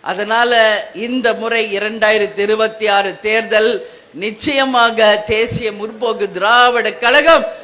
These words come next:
கேப்டன் எதற்கு ஆரம்பித்தாரோ இந்த தமிழ்நாட்டை இந்தியாவின் வல்லரசாக மாற்ற வேண்டும். வறுமை கோட்டிற்கு கீழ் மக்கள் இல்லை, லஞ்ச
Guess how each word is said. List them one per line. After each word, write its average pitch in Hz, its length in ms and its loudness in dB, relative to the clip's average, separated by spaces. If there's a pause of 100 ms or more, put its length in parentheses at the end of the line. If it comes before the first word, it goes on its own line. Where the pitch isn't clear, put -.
(180)
கேப்டன் 254 460 0 (100)
எதற்கு 277 360 0 (220)
ஆரம்பித்தாரோ 294 760 6 (580)
இந்த 285 360 2
தமிழ்நாட்டை 311 720 6 (460)
இந்தியாவின் 294 680 2
வல்லரசாக 277 720 4 (140)
மாற்ற 285 480 4
வேண்டும். 311 500 6 (420)
வறுமை 311 380 4 (100)
கோட்டிற்கு 311 460 2 (120)
கீழ் 311 300 0
மக்கள் 285 340 2 (120)
இல்லை, 320 200 6 (140)
லஞ்ச 285 320 4